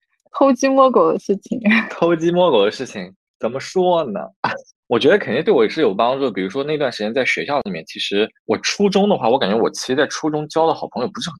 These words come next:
Speaker 2: 多，或者说我跟我关系好的人其实就没几个。对，所以可能那些东西看，对，在你们好学生眼里就是，哎呀，很随意啦，对吧？那种，嗯，很常见的行为，但对于当时我来说还是很珍贵的。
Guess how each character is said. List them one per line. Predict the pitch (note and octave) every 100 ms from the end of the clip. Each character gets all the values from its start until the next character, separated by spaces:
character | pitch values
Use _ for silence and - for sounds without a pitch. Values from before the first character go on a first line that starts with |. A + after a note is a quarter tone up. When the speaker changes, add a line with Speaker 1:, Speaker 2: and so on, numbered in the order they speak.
| _
Speaker 2:
多， | - C#2+ - _
或 | -
者 | C3+
说 | D3
我 | D#3
跟 | D3+ E3
我 |
关 | A#2 D#3
系 | E3
好 | - E2+
的 | F#2+
人 | G#2+
其 | A2+
实 | C3+
就 | D#3
没 | F2+
几 | D3+ -
个。 | - - _ _ _ -
对， | G2
所 | F2+ A#2+
以 | B2+ A2
可 | -
能 | G2 A#2+
那 | C3+
些 | A#2+
东 | C3+ C#3
西 | A2+ - _ _ _
看， | - F3 D3
对， | - D#3+
在 | C3 D#3
你 | A#2+
们 | F2 F2 G#2 A2+ -
好 | - F#2+
学 |
生 | A2+ D3+
眼 | A2 G2+
里 | F2+
就 | G2+
是， | G#2+
哎 | G2+
呀， | F#2+ - - _
很 | - F#2+ F#2
随 | - F2 F#2
意 | B2 C3
啦， | A2 F#2
对 | G2+
吧？ | G2 F#2+
那 |
种， | G2 F2+ - - - - -
嗯， | G3 F#3 - -
很 | F#3+
常 | F#3+ E2 G#2
见 | C#3+
的 | B2+ F#2+
行 | - - F#2+
为， | F2
但 | F2+ A2
对 | - A#2
于 | G#2+
当 | A2+
时 | B2 -
我 | G#2+ C2+
来 | C#2
说 | - -
还 | D#2
是 | -
很 | - D#2+
珍 | - A#2+ B2
贵 | C3 G2+
的。 | -